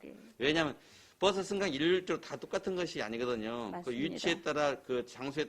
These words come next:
Speaker 1: 네.
Speaker 2: 저, 장소에 따라 많은 것이 틀려요. 승강장
Speaker 1: 네, 네.
Speaker 2: 위치가. 그렇기 때문에 제가 드리는 말씀이에요.
Speaker 1: 네.
Speaker 2: 네. 이상입니다.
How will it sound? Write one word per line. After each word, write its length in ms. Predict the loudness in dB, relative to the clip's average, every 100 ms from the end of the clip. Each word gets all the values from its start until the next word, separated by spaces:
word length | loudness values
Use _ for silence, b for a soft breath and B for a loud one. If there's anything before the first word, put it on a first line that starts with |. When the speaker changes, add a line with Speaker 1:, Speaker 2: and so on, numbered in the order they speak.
| -4
Speaker 1:
네. 440 | 0 0 0 -6 -6
Speaker 2:
저, 100 | -4
장소에 320 | 0 -2 -2
따라 400 | 0 2 2 -2 b b b -10
많은 280 | -2 -2
것이 160 | -2 -2 -4 -4 -14 -12
틀려요. 560 | -2 2 4 4 0
승강장 280 | -2 -2 -2
Speaker 1:
네, 60 | -2
네. 60 |
Speaker 2:
위치가. 400 | -4 -4 -4 -4 -4 -12
그렇기 220 | -10 -10
때문에 340 | -6 -4 -4 -6
제가 200 | -8 -10
드리는 200 | -10 -10
말씀이에요. 460 | -10 -12 -14 -12
Speaker 1:
네. 420 | -12 -12 -16 -18 -20 -20 _ _ -20 -20 _ -20
Speaker 2:
네. 160 | -20 -20 _ _ _ _ _ _ -20 _ _ _ _ _ _ _ _ -20 -20 -20 _ _ -20 _ _ _ _ -20 _ _ _ _ -20 _
이상입니다. 480 | -12 -8 -6 -6 -10